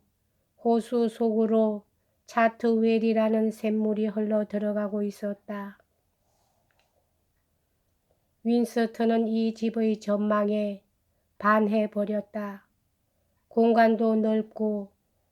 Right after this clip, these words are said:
다른 집들과 멀리 떨어져 있었기 때문에 남몰래 은둔 생활을 할 수 있다는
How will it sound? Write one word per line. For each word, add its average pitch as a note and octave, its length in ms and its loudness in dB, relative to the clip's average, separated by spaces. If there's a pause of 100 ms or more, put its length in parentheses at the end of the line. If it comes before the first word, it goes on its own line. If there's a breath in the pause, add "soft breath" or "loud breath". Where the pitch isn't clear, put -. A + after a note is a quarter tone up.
(160)
다른 A#3 380 2
집들과 A3+ 720 0
멀리 A3 460 0
떨어져 A3 400 -4
있었기 G#3 540 -6
때문에 G#3 640 -6 (760)
남몰래 A3+ 720 2
은둔 A3+ 500 0
생활을 A3 540 -2
할 G#3+ 180 -2
수 G#3+ 220 -6
있다는 G#3 680 -6